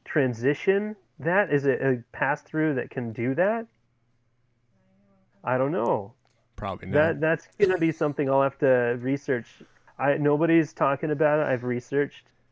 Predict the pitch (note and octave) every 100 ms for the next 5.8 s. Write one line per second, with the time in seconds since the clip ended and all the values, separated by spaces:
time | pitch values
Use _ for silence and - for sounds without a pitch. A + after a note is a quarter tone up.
0 | _ _ _ - C3 C3 - C3 C3 -
1 | E3 D#3+ E3 D#3 F3 D#3+ B2 B2 A#2 A2+
2 | A2 B2 A2 C3 A2+ C3 A#2 - A#2 A#2
3 | G#2+ - D3 A2 G#2 G#2 - _ _ _
4 | A#2+ A#2 A2+ A2 _ _ _ _ B2 D3
5 | C#3+ - A2 - G#2 A2 A2